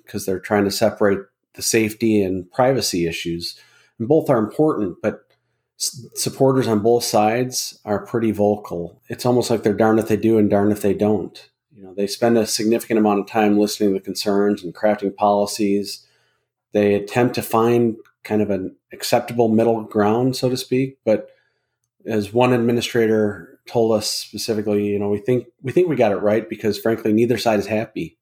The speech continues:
It's, nobody wins in this case, unfortunately. You know, you don't wanna, you don't wanna trample on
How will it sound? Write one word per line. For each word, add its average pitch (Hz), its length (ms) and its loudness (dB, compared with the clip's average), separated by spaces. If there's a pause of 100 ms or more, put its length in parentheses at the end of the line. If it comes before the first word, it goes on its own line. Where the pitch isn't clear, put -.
(220)
It's, - 360 -8
nobody 135 400 4
wins 120 400 4
in 104 120 4
this 98 220 0
case, - 560 0
unfortunately. 101 1000 -2 (400)
You 104 200 0
know, 110 100 4
you 107 100 4
don't 113 120 4
wanna, 113 260 2
you 117 80 -2
don't 117 80 2
wanna 117 200 4
trample 110 400 2
on 101 360 0